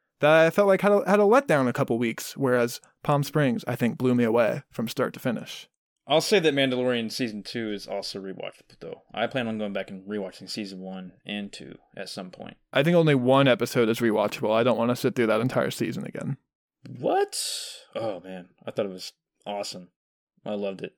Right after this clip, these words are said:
Speaker 2: Um, like I said, it brings so many cool characters in. And we, you know, we were talking earlier with Bill Burr. Uh, Boba Fett's back. So they, they do a good job of bringing in,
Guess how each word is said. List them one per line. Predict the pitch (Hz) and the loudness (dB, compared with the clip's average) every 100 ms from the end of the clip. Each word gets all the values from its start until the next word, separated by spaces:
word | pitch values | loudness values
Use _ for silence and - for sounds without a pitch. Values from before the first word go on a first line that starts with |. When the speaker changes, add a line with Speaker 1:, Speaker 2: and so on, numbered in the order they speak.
| _ - | _ -12
Speaker 2:
Um, | 104 104 104 101 98 95 _ _ _ _ - | -8 -6 -6 -6 -8 -12 _ _ _ _ -4
like | 123 | -4
I | 123 | -2
said, | - 113 110 123 | 0 2 2 0
it | 117 | 2
brings | 143 131 | 0 2
so | |
many | 147 | 0
cool | 127 139 127 | 0 0 2
characters | 123 110 113 101 | 2 0 0 -4
in. | 104 104 101 - _ _ _ _ _ _ _ - | -4 -4 -6 -10 _ _ _ _ _ _ _ -8
And | 107 | -6
we, | 104 | -4
you | 110 | -4
know, | 98 95 | -2 -4
we | 104 | -4
were | |
talking | 104 107 104 | -4 -4 -4
earlier | 101 101 | -4 -4
with | 95 | -4
Bill | 104 | -4
Burr. | 92 113 113 110 107 _ _ _ - | 0 2 4 2 0 _ _ _ -6
Uh, | 98 98 98 95 _ _ - | -2 0 -2 -4 _ _ 0
Boba | 120 120 | 0 0
Fett's | - 117 - | 2 0 0
back. | - 107 104 101 | 0 2 2 0
So | - | -2
they, | 110 123 - | 0 0 0
they | 123 131 | 0 2
do | 180 | 4
a | |
good | 170 170 | 4 2
job | 127 143 | 2 2
of | 147 107 | 2 0
bringing | 117 131 120 | 0 0 -2
in, | 113 113 107 | 0 0 0